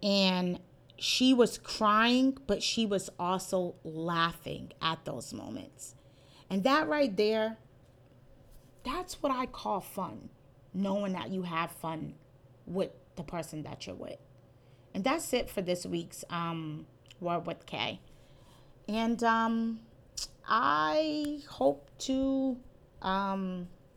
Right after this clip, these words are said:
yeah, I'm definitely gonna record something next week. I know I had skipped a week, but it was a lot going on. But, um, yeah, until next time, um, may peace be with you guys. You all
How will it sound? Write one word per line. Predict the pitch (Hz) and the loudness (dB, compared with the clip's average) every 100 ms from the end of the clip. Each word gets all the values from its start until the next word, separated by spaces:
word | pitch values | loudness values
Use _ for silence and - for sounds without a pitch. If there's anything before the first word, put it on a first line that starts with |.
| - - - - - | -20 -20 -20 -20 -2
yeah, | 233 233 | 4 6
I'm | 190 | 6
definitely | 185 240 269 247 | 2 0 0 0
gonna | 233 214 190 185 | 0 -2 -4 -6
record | 180 185 190 180 | -6 0 0 0
something | 180 170 170 | -4 -4 -4
next | 170 165 - | -4 -8 -8
week. | 165 165 | -6 -2
I | |
know | 175 185 | 0 0
I | 196 | 0
had | 175 - | -2 -2
skipped | - - - | -2 -2 -2
a | |
week, | 160 160 - | -4 -6 -6
but | 160 156 | -4 -4
it | - - - - | -8 -20 -8 2
was | 247 220 | 4 4
a | |
lot | 180 160 165 | 2 2 0
going | 139 87 | -6 -6
on. | 90 - - | -8 -10 -8
But, | - 175 | -2 0
um, | 185 190 | 0 4
yeah, | 269 226 151 151 - - - - | 6 6 4 -8 -18 -20 -20 -10
until | 214 220 240 | -6 0 2
next | 233 240 - | 0 -2 -6
time, | - 262 269 277 277 - - | -2 0 2 2 0 -8 -6
um, | 185 185 175 165 165 - - - - - | -2 -2 -4 -6 -10 -14 -20 -20 -20 -14
may | 180 185 180 | -6 -4 -4
peace | - 247 247 - - - | -2 -2 -2 -6 -12 -10
be | 208 208 | -6 -4
with | 220 240 | -4 -4
you | |
guys. | 226 214 220 220 - - - - - - | -2 -2 0 -2 -4 -16 -20 -20 -20 -14
You | - 185 | -4 4
all | 190 190 196 196 196 | 6 6 4 0 -2